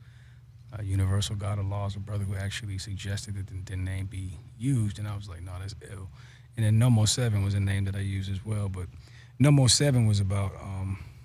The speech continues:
nomos, which is, um, the Dogon tribe from Mali in Africa have a story about people who evolved from fish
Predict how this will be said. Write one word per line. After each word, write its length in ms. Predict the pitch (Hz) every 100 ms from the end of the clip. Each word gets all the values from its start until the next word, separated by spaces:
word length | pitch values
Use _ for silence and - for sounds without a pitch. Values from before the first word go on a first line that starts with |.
| -
nomos, 880 | 113 113 123 107 98 90 - - - - -
which 180 | 104 -
is, 160 | 95 95
um, 340 | 92 90 92 - - -
the 80 | 95
Dogon 480 | 92 107 104 98 95
tribe 280 | - 98 92
from 100 | 98
Mali 280 | 98 95 90
in 80 | 90
Africa 460 | 95 98 - 92 - - - - -
have 120 | 107
a 80 | 98
story 320 | - - 98
about 240 | 92 90 90
people 260 | 120 104
who 160 | 98 95
evolved 380 | 92 98 101 -
from 340 | 104 92 90 - - -
fish 360 | 117 101 -